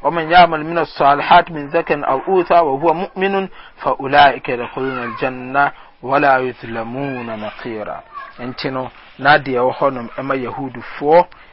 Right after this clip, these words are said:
ɛno no, ɛne agyidifoɔ. Onyame ɔmmɔ yɛn nyinaa. Adeɛ bɛyɛ ɛhaw mu so, Onyame ɔnyi firi asetɛm. Deɛ ɛka yɛ tene, Onyankopɔn fa nhyira mman. Deɛ kan yɛ akyea yɛ sɛ otwe dɛ ampa Nyankopɔn ɔntene yɛ so so ɛwɔ ho na ɔmfa nkyɛ yɛ. Na,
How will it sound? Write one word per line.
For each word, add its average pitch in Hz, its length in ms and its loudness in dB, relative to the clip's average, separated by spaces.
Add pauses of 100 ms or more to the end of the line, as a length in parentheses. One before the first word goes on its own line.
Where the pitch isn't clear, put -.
ɛno 143 240 -4
no, 143 200 -6 (400)
ɛne 147 240 -4
agyidifoɔ. 123 680 -6 (120)
Onyame 135 580 -4
ɔmmɔ 151 280 -2 (120)
yɛn 127 160 -4
nyinaa. 107 380 -8 (340)
Adeɛ 135 280 0
bɛyɛ 131 260 0
ɛhaw 131 420 0
mu 120 120 -10
so, - 200 -12
Onyame 120 280 -8
ɔnyi 131 280 -8
firi - 240 -6
asetɛm. 117 400 -12
Deɛ 123 160 -4
ɛka - 200 -4 (100)
yɛ 120 180 -6
tene, 135 240 -10
Onyankopɔn 123 640 -10
fa 135 80 -12
nhyira 117 400 -14
mman. 98 240 -14 (460)
Deɛ 120 220 -8
kan 135 200 -2
yɛ 123 180 -8
akyea 123 560 -10
yɛ 123 100 -12
sɛ - 200 -14
otwe 135 280 -8
dɛ 127 100 -8
ampa 123 200 -14
Nyankopɔn 113 420 -16
ɔntene 147 480 -12
yɛ 143 120 -8
so - 140 -16
so - 180 -14
ɛwɔ 127 300 -10
ho 117 80 -16
na 120 140 -10
ɔmfa 120 420 -14
nkyɛ - 320 -18
yɛ. 107 100 -16 (520)
Na, 131 680 -4